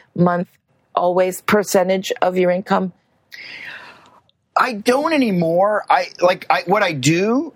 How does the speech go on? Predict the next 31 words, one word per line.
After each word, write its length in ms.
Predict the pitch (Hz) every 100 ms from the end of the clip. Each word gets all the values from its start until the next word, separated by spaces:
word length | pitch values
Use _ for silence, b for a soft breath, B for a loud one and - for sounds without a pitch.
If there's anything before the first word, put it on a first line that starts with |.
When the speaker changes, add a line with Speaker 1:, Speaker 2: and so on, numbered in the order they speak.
| -
Speaker 2:
is 400 | 156 156 147 -
I 140 | 165 160
allocate 760 | 160 180 190 - 170 165 160
myself, 680 | 156 156 151 165 151 151 143 _ _ _ _ 151
um, 520 | 139 127 120 113 120 _ _ _ _ _ _ _ _ _ _ _ _ _ -
hopefully, 380 | - 135 127 117
people 240 | - 107 -
don't, 160 | - - - B -
I, 160 | 185 185
I 140 | 185
put 240 | 190 262 262
away 440 | 214 175 170 170
about 560 | 147 123 147 143 143 -
five 340 | - 135 143
hundred 200 | 135 143
bucks 240 | 131 131 -
to 80 | 123
a 20 |
thousand 360 | 123 120 123
bucks 260 | 113 123 -
for 200 | - 120
me 280 | 104 127 123
to 80 | 117
just 240 | 120 -
have 140 | 113
play 180 | - 127
money. 300 | 131 156 208 - _ _ _ _ _ _ _ _ _ _ -
And 260 | 139 139
then 500 | 131 147 147 139 131 - 147
everything 280 | 160 165
else 460 | 151 160 220 -